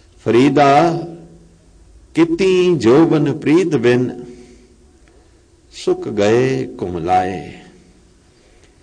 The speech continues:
ਕਿਤਨੀ, ਕਿਤਨੇ ਹੀ, ਕਿਤਨੇ ਹੀ ਜੋਬਨ,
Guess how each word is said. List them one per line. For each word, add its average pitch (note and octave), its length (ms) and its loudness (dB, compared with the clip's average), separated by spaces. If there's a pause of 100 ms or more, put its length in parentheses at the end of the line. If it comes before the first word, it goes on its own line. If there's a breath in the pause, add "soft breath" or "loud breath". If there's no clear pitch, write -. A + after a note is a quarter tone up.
(360 soft breath)
ਕਿਤਨੀ, B2+ 800 -4 (100)
ਕਿਤਨੇ C3+ 440 -2
ਹੀ, D#3+ 640 -2 (460)
ਕਿਤਨੇ E3+ 400 -4
ਹੀ G2+ 280 -2
ਜੋਬਨ, G#2 520 0